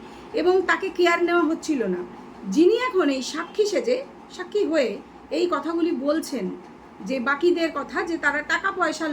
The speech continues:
লোভে, টাকা পয়সা মেরে দেওয়ার জন্য বা এই ধরনের কিছু কারণ হবে, তারা বিষ প্রয়োগ করেছিলেন। তারপরে ওখানে নিয়ে গিয়ে তাকে জলে নামতে বাধ্য করা হোক, বা তিনি, মানে, অস্বস্তি ফিল করলে, শরীরে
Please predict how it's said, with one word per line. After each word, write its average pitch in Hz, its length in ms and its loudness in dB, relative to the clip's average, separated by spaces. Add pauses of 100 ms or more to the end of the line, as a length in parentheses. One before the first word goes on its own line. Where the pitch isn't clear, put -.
লোভে, 247 220 2 (120)
টাকা 294 240 -6
পয়সা 285 340 -2
মেরে 247 200 -4
দেওয়ার 311 220 0 (420)
জন্য 294 200 4 (120)
বা 392 160 4
এই 294 120 -2
ধরনের 269 360 -4
কিছু 277 140 -8 (100)
কারণ 240 300 -4
হবে, 214 200 -2 (460)
তারা 349 240 2
বিষ 285 220 -4
প্রয়োগ 277 240 0 (120)
করেছিলেন। 247 440 0 (120)
তারপরে 330 340 0 (100)
ওখানে 262 300 -6
নিয়ে 262 240 -4
গিয়ে 247 180 2 (360)
তাকে 302 160 -6 (100)
জলে 269 220 0 (120)
নামতে 262 240 -4 (100)
বাধ্য 208 180 -6 (120)
করা 285 220 0
হোক, 349 120 -2 (120)
বা 302 100 2 (420)
তিনি, 339 200 6 (280)
মানে, 254 240 -4
অস্বস্তি 311 440 -6
ফিল 302 160 2 (100)
করলে, 262 260 0 (380)
শরীরে 285 300 0